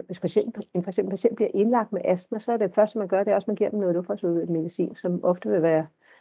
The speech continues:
altså en korttidsvirkende beta to agonist, måske i kombination med en anden bronkodilatator. Og det kan man sige,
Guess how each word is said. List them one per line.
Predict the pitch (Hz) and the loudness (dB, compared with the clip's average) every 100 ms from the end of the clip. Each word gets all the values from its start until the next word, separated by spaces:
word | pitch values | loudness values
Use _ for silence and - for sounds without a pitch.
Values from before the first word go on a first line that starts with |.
| _ 185 | _ -2
altså | 170 | -2
en | 165 | 2
korttidsvirkende | 175 175 202 175 175 | 2 0 0 0 0
beta | 180 170 175 | -2 -2 -2
to | - 233 | -2 -2
agonist, | 214 202 190 | 0 0 0
måske | 202 - 190 | -4 0 -2
i | 175 | 0
kombination | 175 165 160 - - | -2 -2 -4 -6 -6
med | 170 | -4
en | 151 | -2
anden | 151 175 | -2 -2
bronkodilatator. | 147 147 - 147 156 147 - 170 _ _ _ _ _ _ _ _ _ - - | -2 -4 -2 -2 -2 -6 -6 -10 _ _ _ _ _ _ _ _ _ -18 2
Og | 208 | 6
det | |
kan | 254 233 | 8 8
man | 226 | 6
sige, | - 240 247 | 4 4 4